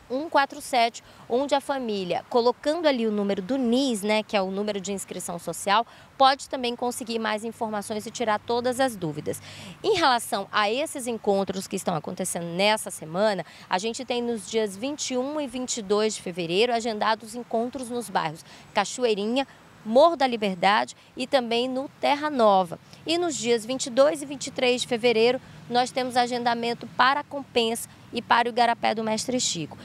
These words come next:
Em muitos desses casos, o ponto de encontro, né, da Seja Digital é justamente a área atendida pelo Programa Social e Ambiental dos Igarapés, o escritório do Prosamin. Ele serve como uma base ali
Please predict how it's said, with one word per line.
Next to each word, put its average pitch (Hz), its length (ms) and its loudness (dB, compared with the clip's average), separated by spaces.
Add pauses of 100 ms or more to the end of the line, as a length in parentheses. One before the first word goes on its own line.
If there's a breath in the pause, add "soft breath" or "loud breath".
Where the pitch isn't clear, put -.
(160 loud breath)
Em 277 100 2
muitos 330 340 0
desses 214 360 -2
casos, 214 480 2
o 247 80 -8
ponto 349 420 0
de 247 140 -2
encontro, 233 580 2
né, 190 200 2
da 190 140 -2
Seja 180 300 -4
Digital 165 560 0 (260 loud breath)
é 202 140 2
justamente 254 680 -2
a 262 80 6
área 254 340 4
atendida 247 480 -4
pelo 240 180 -2
Programa 233 400 -2
Social 226 420 0
e 240 60 -2
Ambiental 233 460 -2
dos 220 80 -12
Igarapés, 220 560 0
o 226 40 -10
escritório 262 720 -2
do 240 100 -14
Prosamin. 262 600 -2 (300 loud breath)
Ele 220 140 0
serve 226 300 4
como 214 240 -4
uma 202 160 0
base 175 400 0
ali 226 300 0